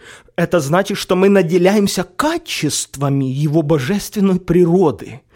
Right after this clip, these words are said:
Мы от Него заимствуем, и в нас есть начаток Духа, то есть в нас есть плод Духа, и радость, и мир.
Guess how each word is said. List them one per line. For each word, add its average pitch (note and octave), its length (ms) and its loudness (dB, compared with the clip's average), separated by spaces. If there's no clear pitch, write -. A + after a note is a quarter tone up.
Мы F3+ 180 4
от G3 280 -4
Него G3+ 760 2
заимствуем, E3 1300 0
и D#3 80 0
в D3 80 2
нас G#3+ 280 2
есть G#3+ 280 -2
начаток G#3 840 -2
Духа, F3+ 580 -2
то F3+ 100 2
есть E3+ 240 0
в C3 160 -4
нас G3+ 420 -2
есть E3+ 680 -4
плод E3+ 680 -2
Духа, E3+ 640 -4
и E3+ 140 0
радость, E3+ 840 -2
и F#3 140 2
мир. F3 600 0